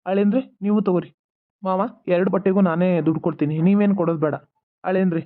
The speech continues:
ನಮ್ಗೆ ದೇವ್ರು ರಗಡ್ ಕೊಟ್ಟಿದ್ದಾನೆ. ಆ, ನಾವಿದ್ರಲ್ಲಿ ಚೆಲ್ಲೋದು ಏನು ಒಂದು ಹನಿ ನೀರು ಚೆಲ್ದಂಗೆ ಬೇಡ,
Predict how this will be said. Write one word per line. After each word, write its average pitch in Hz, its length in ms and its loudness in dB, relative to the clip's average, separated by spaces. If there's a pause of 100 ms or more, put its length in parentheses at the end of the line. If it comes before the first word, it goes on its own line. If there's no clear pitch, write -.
(180)
ನಮ್ಗೆ 180 280 0
ದೇವ್ರು 190 320 2
ರಗಡ್ 175 260 2
ಕೊಟ್ಟಿದ್ದಾನೆ. 180 400 -2 (460)
ಆ, 180 60 -8 (800)
ನಾವಿದ್ರಲ್ಲಿ 196 760 0
ಚೆಲ್ಲೋದು 220 540 -2
ಏನು 214 220 4
ಒಂದು 190 200 2
ಹನಿ 180 220 2
ನೀರು 180 220 2
ಚೆಲ್ದಂಗೆ 160 720 -4 (140)
ಬೇಡ, 165 180 -4